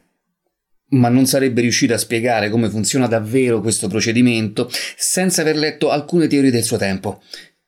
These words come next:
E qui dobbiamo ricordare almeno un altro scienziato. Mentre scrive il suo diario di bordo, Darwin è influenzato dai taccuini di viaggio del più famoso esploratore dell'epoca. Si chiama Alexander von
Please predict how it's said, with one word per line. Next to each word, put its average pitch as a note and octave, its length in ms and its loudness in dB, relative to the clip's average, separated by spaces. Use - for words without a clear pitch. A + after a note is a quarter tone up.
E D3+ 120 -4
qui C#3+ 220 2
dobbiamo A#2+ 400 0
ricordare A#2+ 640 0
almeno C3+ 520 4
un B2+ 80 4
altro A2+ 260 0
scienziato. F#2+ 640 -4
Mentre F#3+ 520 2
scrive F3 320 0
il C#3 60 0
suo D3+ 160 0
diario C#3 280 2
di B2 100 2
bordo, A2+ 840 0
Darwin D3 500 0
è - 20 4
influenzato C#3 640 2
dai C3 240 -2
taccuini F#3 960 2
di C#3+ 100 2
viaggio C3 640 0
del C#3 320 0
più G3+ 220 0
famoso F3 520 0
esploratore B2+ 540 0
dell'epoca. F#2+ 580 -2
Si - 160 0
chiama B2+ 320 0
Alexander C#3+ 640 -2
von B2+ 340 0